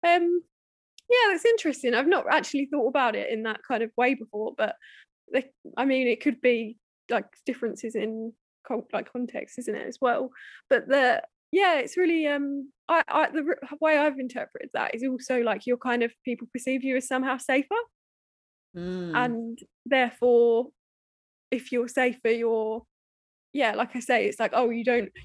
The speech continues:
Speaker 1: you don't hate white, white people, and therefore it's fine for you to say these things." But it's
Speaker 2: Yeah.
Speaker 1: like, well, why are you making the assumption that a person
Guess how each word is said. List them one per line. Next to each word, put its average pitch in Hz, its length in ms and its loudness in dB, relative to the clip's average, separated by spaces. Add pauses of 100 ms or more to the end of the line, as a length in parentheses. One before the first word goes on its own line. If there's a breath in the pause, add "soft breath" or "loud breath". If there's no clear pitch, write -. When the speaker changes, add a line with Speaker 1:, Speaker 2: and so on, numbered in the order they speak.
Speaker 1:
you 294 100 6
don't 269 180 2
hate 240 180 -2
white, 208 280 -4
white 214 220 -6
people, 214 260 -6
and 214 100 -4
therefore 214 320 -2
it's - 120 -8
fine 226 220 -2
for 214 80 -16
you 214 80 -12
to - 100 -20
say 240 200 2
these 214 180 -10
things." - 320 -10 (300 loud breath)
But - 80 0
it's 175 160 0
Speaker 2:
Yeah. 247 60 2
Speaker 1:
like, 220 160 2
well, 254 120 0
why 277 220 4
are 277 40 2
you 269 140 -2
making 269 380 -2
the 240 80 0
assumption 240 720 -4 (360)
that - 160 -2
a - 20 -20
person 233 760 -2